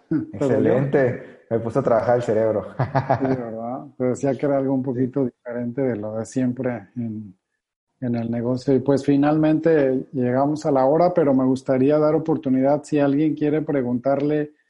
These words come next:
Speaker 1: algo a Adrián, de los que están en, en la línea, si por favor pueden poner... Eh,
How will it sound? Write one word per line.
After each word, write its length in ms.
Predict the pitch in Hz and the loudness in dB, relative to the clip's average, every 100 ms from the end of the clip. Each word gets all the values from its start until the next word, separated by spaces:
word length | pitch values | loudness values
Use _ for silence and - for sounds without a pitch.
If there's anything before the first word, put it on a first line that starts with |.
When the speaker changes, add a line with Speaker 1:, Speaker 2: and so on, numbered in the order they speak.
| _ _ _ _ _ | _ _ _ _ _
Speaker 1:
algo 280 | 139 139 151 | -2 2 2
a 20 | |
Adrián, 480 | 143 131 151 175 165 139 | 2 2 2 0 -2 -4
de 100 | 135 | -2
los 200 | 131 127 | -2 -2
que 100 | 127 | -6
están 320 | - 139 147 | -4 -2 0
en, 360 | 147 143 135 | 2 0 -2
en 120 | 131 123 | -2 -2
la 80 | |
línea, 520 | 123 143 160 175 202 196 | 0 2 2 0 -2 -4
si 140 | 139 | -6
por 200 | 127 127 | -4 -4
favor 300 | 127 131 139 | 0 0 0
pueden 240 | 147 147 143 | 0 -2 0
poner... 420 | 139 131 139 143 _ _ _ _ _ _ _ | 0 0 0 -4 _ _ _ _ _ _ _
Eh, 400 | 135 123 120 123 | -8 -4 -4 -4